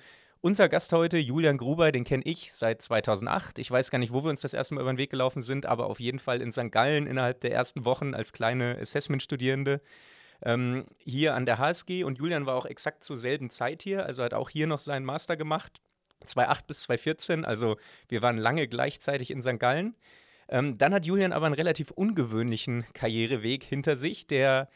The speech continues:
sagen wir mal, im Studium, ne, viele wollten klassisch zu den großen Beratungen gehen oder ins Investmentbanking und Julian ist zwei vierzehn erstmal an eine Schauspielschule gegangen, ähm, in Berlin und hat Schauspiel studiert,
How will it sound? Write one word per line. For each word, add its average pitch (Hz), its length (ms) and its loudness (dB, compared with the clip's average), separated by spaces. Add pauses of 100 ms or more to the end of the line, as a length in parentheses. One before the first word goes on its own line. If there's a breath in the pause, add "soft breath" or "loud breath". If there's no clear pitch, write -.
(220 soft breath)
sagen 143 160 2
wir 143 60 6
mal, 135 100 4
im 147 140 -6
Studium, 165 500 0
ne, 143 120 2
viele 151 300 -4
wollten 127 240 -4
klassisch - 400 -2
zu 131 80 -6
den 123 120 0
großen 127 260 -4
Beratungen 120 420 2
gehen 127 220 -2
oder 120 120 -2
ins 117 140 -6
Investmentbanking 139 680 -4
und 117 100 -4
Julian 139 300 0
ist 135 100 -10
zwei 131 200 -2
vierzehn - 320 -8
erstmal 127 320 -4
an 117 140 -2
eine 110 160 -2
Schauspielschule 120 720 -2
gegangen, 107 440 -2 (400 loud breath)
ähm, 120 540 4 (100)
in 131 340 0
Berlin 135 500 2
und 131 140 -2
hat 131 140 -4
Schauspiel 147 380 0
studiert, 107 580 -2